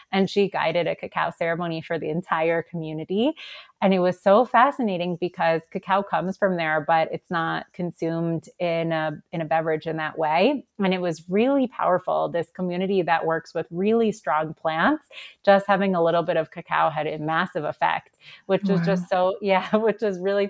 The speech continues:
Speaker 1: and then me, I'm like, "I drink cacao every day." <laughs>
Speaker 2: <laughs>
Speaker 1: Like, this is my daily drink.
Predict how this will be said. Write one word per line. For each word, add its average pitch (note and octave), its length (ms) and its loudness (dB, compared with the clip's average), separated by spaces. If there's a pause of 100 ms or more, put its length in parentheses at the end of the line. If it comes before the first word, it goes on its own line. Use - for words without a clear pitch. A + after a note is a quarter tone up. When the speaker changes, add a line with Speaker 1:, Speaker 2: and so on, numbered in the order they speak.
Speaker 1:
and G#3 140 6
then G3 180 2
me, G#3+ 140 2
I'm G3 80 -2
like, F#3+ 200 -6
"I F4+ 260 2
drink A#3+ 240 -4 (120)
cacao C#4+ 380 -2
every G#3 320 -2
day." C4+ 400 4 (160)
<laughs> - 160 8 (200)
Speaker 2:
<laughs> - 0 - (340)
Speaker 1:
Like, C4+ 200 -6
this C#4 160 0
is G#4+ 180 0
my C#4+ 160 -4
daily G#3 400 -4
drink. A3+ 360 -6